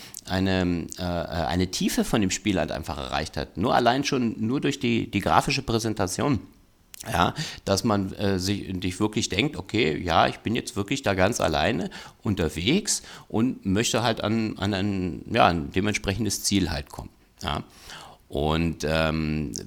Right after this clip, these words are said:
wenn du jetzt also mit diesem Ungefährt unterwegs bist, hast du am Anfang ja erstmal nur dein ganz normales, ja, dieses, dieses, dieses, äh, na, dieses, dieses, äh, Okomotiv, wie ich's jetzt mal so nennte, ähm,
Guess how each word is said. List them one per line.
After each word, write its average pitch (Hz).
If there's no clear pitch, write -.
wenn 90
du 104
jetzt 101
also 92
mit 90
diesem 85
Ungefährt 113
unterwegs 87
bist, 151
hast 117
du -
am 80
Anfang 117
ja 95
erstmal 87
nur 92
dein 78
ganz 87
normales, 80
ja, 120
dieses, 78
dieses, 76
dieses, -
äh, 71
na, 98
dieses, -
dieses, 69
äh, 64
Okomotiv, 120
wie 127
ich's -
jetzt 113
mal 113
so 107
nennte, 110
ähm, 101